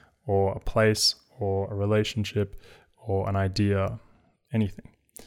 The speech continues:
And when it goes, when it's gone forever, you are absorbed temporarily by your ego. This is what he says. Now,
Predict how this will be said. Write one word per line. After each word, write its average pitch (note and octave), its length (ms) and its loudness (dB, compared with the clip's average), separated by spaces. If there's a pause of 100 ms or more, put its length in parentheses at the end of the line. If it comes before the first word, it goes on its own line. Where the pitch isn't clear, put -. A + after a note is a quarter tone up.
(300)
And G2+ 120 -4
when A2+ 100 2
it F3+ 160 -4
goes, A2+ 480 6 (840)
when G2 100 -6
it's G2 140 -6
gone A2 200 2
forever, B2 560 0 (720)
you B2+ 680 6 (800)
are A2 200 8
absorbed G2+ 960 4 (600)
temporarily G#2+ 800 4
by G2+ 260 4
your F#2+ 260 0
ego. G2 380 -4 (120)
This - 140 -6
is - 140 -10
what - 160 -6
he G#2+ 100 -4
says. - 380 -4 (1500)
Now, B2 340 8